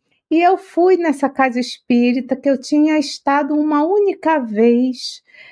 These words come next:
assistindo uma palestra de Divaldo Franco aqui em São Paulo. E eu só assisti a palestra porque na-, lotou o espaço, então era só,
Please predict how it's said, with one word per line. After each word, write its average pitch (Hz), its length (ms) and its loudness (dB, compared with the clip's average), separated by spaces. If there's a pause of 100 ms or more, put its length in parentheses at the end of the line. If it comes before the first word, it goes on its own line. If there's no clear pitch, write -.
(100)
assistindo 294 920 -2
uma 302 260 2
palestra 262 1200 0
de 220 220 -2
Divaldo 214 500 -2
Franco 294 840 0 (360)
aqui 240 300 -2
em 226 80 4
São 247 400 -2
Paulo. 185 760 0 (600)
E 285 180 4
eu 330 160 4
só 381 360 0
assisti 403 420 -2
a 254 60 2
palestra 311 800 -2
porque - 320 -4
na-, 254 200 2 (400)
lotou 277 840 0
o 247 80 2
espaço, 226 800 -4
então 269 800 -2
era 220 260 -2
só, 202 560 -2